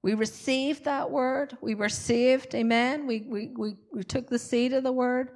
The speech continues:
It was planted in our heart, and we said, "Lord, I want to give you my heart."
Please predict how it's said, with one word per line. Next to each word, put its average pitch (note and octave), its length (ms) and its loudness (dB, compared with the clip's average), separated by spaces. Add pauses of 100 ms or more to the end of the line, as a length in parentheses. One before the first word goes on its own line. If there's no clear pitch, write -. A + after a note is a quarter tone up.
(440)
It G3 100 -8
was A3 120 -8
planted C4 480 6
in A#3+ 100 -2
our A#3 160 0
heart, A#3+ 420 4
and G3+ 140 -4
we G#3+ 220 0
said, G#3 340 0
"Lord, A#3+ 460 0 (280)
I G#3 60 -6
want A3+ 400 2
to G3 40 -16
give G#3+ 260 -6
you A3 160 -4
my G3+ 300 -2
heart." F#3 560 -2